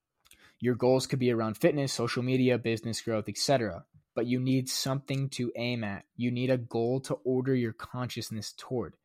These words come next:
There's a great quote from Seneca that comes to mind. He says, "If a man knows not to which port he sails,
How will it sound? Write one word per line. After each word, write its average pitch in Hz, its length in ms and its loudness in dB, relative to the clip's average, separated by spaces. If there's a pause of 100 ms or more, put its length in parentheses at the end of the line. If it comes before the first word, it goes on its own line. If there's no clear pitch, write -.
(880)
There's 117 160 0
a 120 40 -2
great 123 260 4
quote 131 280 2
from 113 160 -6
Seneca 123 460 0
that 98 160 -6
comes 113 240 -6
to 117 80 -8
mind. 113 260 -4
He 113 100 -4
says, 113 400 -4
"If 117 140 -6
a 120 80 -2
man 131 480 0
knows 120 340 -2
not 113 440 -4
to 127 180 -2
which 120 320 -4
port 147 320 2
he 123 220 -4
sails, 110 600 -2